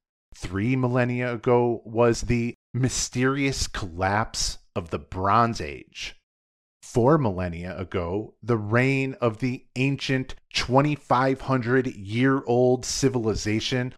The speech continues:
of Sumer ended. And five millennia ago was the rise of Egypt in a young desert. And six millennia ago, the Sahara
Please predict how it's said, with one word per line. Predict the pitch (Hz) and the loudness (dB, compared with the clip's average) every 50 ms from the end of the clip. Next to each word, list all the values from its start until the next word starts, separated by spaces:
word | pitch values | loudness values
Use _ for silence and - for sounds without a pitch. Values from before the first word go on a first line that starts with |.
| - | -4
of | 123 110 - | -4 -4 -2
Sumer | - - - - 143 151 151 139 117 95 85 87 - - - | 0 0 0 2 4 2 2 2 2 -2 -2 -4 -8 -8 -2
ended. | - 131 147 147 120 - 85 - - - - - _ _ _ _ _ _ _ _ _ _ _ _ _ _ _ _ _ _ - | 0 2 2 2 0 -4 -8 -12 -12 -18 -20 -20 _ _ _ _ _ _ _ _ _ _ _ _ _ _ _ _ _ _ -6
And | 107 101 90 | -6 -6 -6
five | - - _ - 104 98 101 104 110 113 113 107 - | -10 -14 _ 0 2 4 6 6 6 4 2 0 -2
millennia | 120 117 113 113 113 113 113 117 113 117 117 117 | -2 -2 0 2 2 2 2 0 0 0 0 -2
ago | 110 - 127 117 117 113 113 110 - _ _ _ - | -2 0 2 4 4 4 4 0 -2 _ _ _ -2
was | 104 107 107 104 101 101 101 - - _ _ - | 2 4 4 6 4 2 0 -2 -8 _ _ -8
the | 92 - 110 101 | -2 0 0 0
rise | 90 87 87 101 104 107 110 110 113 113 117 117 113 - - - - | 0 0 2 4 6 8 8 8 6 6 2 0 -2 -6 -8 -10 -6
of | - 95 85 80 78 - - _ _ - | -6 -6 -6 -6 -8 -14 -20 _ _ -10
Egypt | 107 98 92 - - - 87 - - _ - - - _ - | -8 -6 -6 -6 -8 -10 -12 -12 -14 _ -18 -18 -14 _ -4
in | 117 117 123 | -2 2 2
a | 117 | 2
young | 113 107 110 113 123 123 127 127 127 127 117 | 2 2 2 4 6 6 6 6 4 0 -4
desert. | 104 - 104 90 80 - 78 69 - - - - - - _ _ _ _ _ _ _ _ _ _ _ _ _ _ _ - | -2 0 0 0 0 -4 -8 -12 -16 -16 -18 -18 -18 -18 _ _ _ _ _ _ _ _ _ _ _ _ _ _ _ -10
And | 98 87 85 | -10 -8 -6
six | - - - - 147 165 160 - - | -2 -2 0 2 2 2 0 0 -6
millennia | 117 101 92 82 85 82 80 78 78 78 76 78 | -6 -6 -6 -6 -6 -8 -8 -10 -10 -10 -10 -12
ago, | 80 - - 90 85 80 78 78 80 - _ _ - | -12 -8 -6 -6 -6 -4 -6 -8 -10 -12 _ _ -10
the | - 92 | -8 -6
Sahara | - - 104 - - 110 104 98 101 110 113 120 127 139 135 | -6 -4 -6 -4 0 0 2 2 2 2 0 0 -2 -6 -12